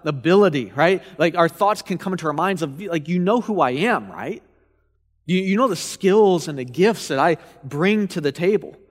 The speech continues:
Don't, don't you know how smart I am and what I've accomplished in my life? Look at the, the degrees I've had and the promotions I've received. Look at,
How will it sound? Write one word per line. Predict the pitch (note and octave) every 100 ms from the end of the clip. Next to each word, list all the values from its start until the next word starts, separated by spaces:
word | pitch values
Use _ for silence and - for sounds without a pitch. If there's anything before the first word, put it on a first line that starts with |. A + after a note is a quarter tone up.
| _ _ _ _ _ _
Don't, | - G#3
don't | A3 G3+
you | F3+
know | E3+ G#3+
how | F3+
smart | E3 - - D#3+ D#3+ A3 G3+
I | C#3+ C3 - - -
am | D3 D3+ C3
and | B2+
what | E3+
I've | E3+
accomplished | - - C#3+ G#3+ G3+ E3 -
in | E3
my | D3 B2
life? | C3 F3 G#3 F3+ F#3+
Look | G3+
at | F#3+
the, | F3 - -
the | D#3
degrees | D#3+ C#3 D3 A3 A#3 F#3+
I've | E3
had | C3+ C#3 B2+
and | A#2+
the | B2
promotions | - D3+ D#3 A#3+ - F3+ D#3
I've | D3+ - - -
received. | E3 - F3 D#3+
Look | C#3+ A#3+
at, | G#3+